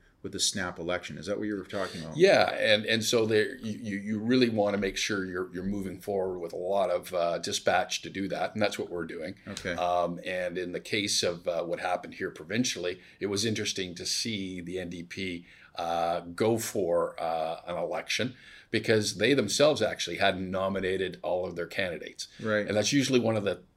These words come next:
Speaker 2: the, the, the tell signs as to whether, uh, a, a governing party is going to actually call an election. Do they have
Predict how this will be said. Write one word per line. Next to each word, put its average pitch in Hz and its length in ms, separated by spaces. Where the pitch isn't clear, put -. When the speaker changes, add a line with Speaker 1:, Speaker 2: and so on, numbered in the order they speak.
Speaker 2:
the, 98 100
the, 92 540
the 90 140
tell 127 280
signs 90 540
as 82 140
to 85 100
whether, 92 560
uh, 87 300
a, 82 60
a 82 60
governing 92 340
party 90 320
is 82 120
going 90 260
to 85 120
actually - 300
call 139 300
an 82 40
election. 82 440
Do 127 140
they 120 140
have 104 360